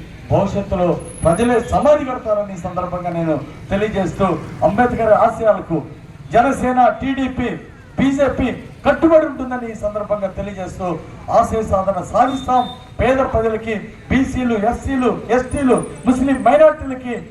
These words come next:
సంక్షేమ పథకాలు అందిస్తాము. వాళ్ళ అభివృద్ధికి కట్టుబడి ఉంటాం, వాళ్ళ అభివృద్ధికి పునరంకితం అవుతామని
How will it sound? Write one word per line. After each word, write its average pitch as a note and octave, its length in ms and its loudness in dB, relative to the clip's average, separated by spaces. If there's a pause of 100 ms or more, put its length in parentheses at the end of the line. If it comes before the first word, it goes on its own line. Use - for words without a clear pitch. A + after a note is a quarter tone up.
(540)
సంక్షేమ A3 380 -2 (100)
పథకాలు F#3+ 400 0
అందిస్తాము. F#3 540 -4 (340)
వాళ్ళ F3 240 6
అభివృద్ధికి A#3 520 -2 (360)
కట్టుబడి B3 460 2
ఉంటాం, G#3 260 4 (460)
వాళ్ళ F#3 220 2
అభివృద్ధికి B3 440 -4 (220)
పునరంకితం D4+ 580 4
అవుతామని A3+ 480 -6